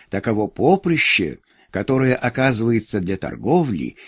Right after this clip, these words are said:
и если на помощь ей придут те капиталы и кредиты, в отношении которых Великобритания идёт далеко впереди всех других стран, прибыли,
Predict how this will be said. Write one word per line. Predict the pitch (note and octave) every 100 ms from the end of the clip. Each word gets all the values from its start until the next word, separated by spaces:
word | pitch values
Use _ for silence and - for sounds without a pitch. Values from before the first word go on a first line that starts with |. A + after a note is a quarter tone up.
| - -
и |
если | C#3+ C#3+ F#3+ G#3 - F3+
на | E3+ E3
помощь | - E3+ C#3+ A#2 G#2+ -
ей | C#3 B2
придут | B2 B2 B2 - -
те | - G#3
капиталы | F3+ E3+ E3 - E3+ D3
и | C#3+
кредиты, | B2 A#2+ G2 F#2+ D#2+ - - - - - -
в | G#2+
отношении | C3 C#3+ - E3 D#3+ D3+
которых | D3+ D#3+ D#3 C#3+
Великобритания | G#2+ B2+ B2+ C#3+ C#3+ - D#3 D#3 D3+ D3
идёт | C3 B2 C#3+ C3+
далеко | A#2+ B2+ C#3 B2+
впереди | - B2+ A2 A2+
всех | - - C#3 F#3+ G3
других | D#3+ D#3 B2+ A2+
стран, | - - G#2 F2 C#2 - _ _ _ -
прибыли, | A#1+ C3 G3+ G3+ F#3+ G3